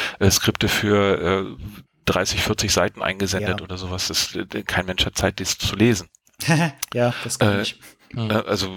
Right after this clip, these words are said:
Speaker 1: ja, und ein schönes Exposé, einfach mal eine din A vier Seite oder sowas, äh, reicht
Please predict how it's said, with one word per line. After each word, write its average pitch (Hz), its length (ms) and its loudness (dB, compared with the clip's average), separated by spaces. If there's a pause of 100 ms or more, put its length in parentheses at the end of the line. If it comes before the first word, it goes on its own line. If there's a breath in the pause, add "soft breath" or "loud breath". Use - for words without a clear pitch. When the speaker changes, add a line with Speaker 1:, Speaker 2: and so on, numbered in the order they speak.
(140)
Speaker 1:
ja, 95 160 4
und 107 300 -6
ein 113 40 -6
schönes 117 240 -2
Exposé, 113 460 2
einfach 113 240 2
mal 110 160 4
eine 110 180 2
din 110 200 -4
A 107 80 6
vier 127 240 0
Seite 120 260 2
oder 113 160 -6
sowas, 110 320 -2
äh, 95 80 -4
reicht - 540 0